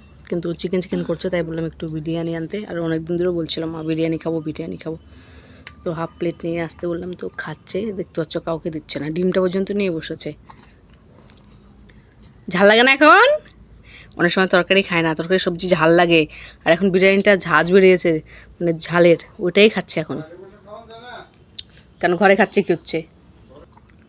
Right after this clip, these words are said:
অপর জল খাও, খাও, পাগলা, বিরিয়ানি পাগল। টেস্ট হয়েছে? টেস্ট হয়েছে?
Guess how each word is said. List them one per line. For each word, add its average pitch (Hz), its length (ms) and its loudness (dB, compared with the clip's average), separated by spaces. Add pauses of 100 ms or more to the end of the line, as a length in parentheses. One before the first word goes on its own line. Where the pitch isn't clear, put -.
(480)
অপর 220 240 4
জল 269 200 6
খাও, 196 160 6 (4000)
খাও, 175 160 -4 (1040)
পাগলা, 156 280 -2 (760)
বিরিয়ানি 185 400 6
পাগল। 156 200 -2 (1500)
টেস্ট 233 200 2
হয়েছে? 277 220 4 (1600)
টেস্ট 226 180 -2
হয়েছে? 311 220 6